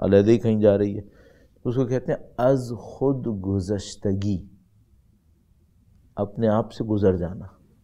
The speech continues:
جو بی بی کی ذات کو تھوڑا سا بھی پڑھے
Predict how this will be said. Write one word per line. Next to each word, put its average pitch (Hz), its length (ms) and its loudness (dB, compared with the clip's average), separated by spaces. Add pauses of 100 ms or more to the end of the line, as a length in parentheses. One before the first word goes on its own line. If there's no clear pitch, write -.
(1000)
جو 135 80 -4
بی 110 200 -4
بی 131 120 0
کی 131 120 0
ذات 107 380 0
کو 127 100 -4
تھوڑا - 360 0
سا 139 120 -4
بھی 131 160 0
پڑھے 98 420 0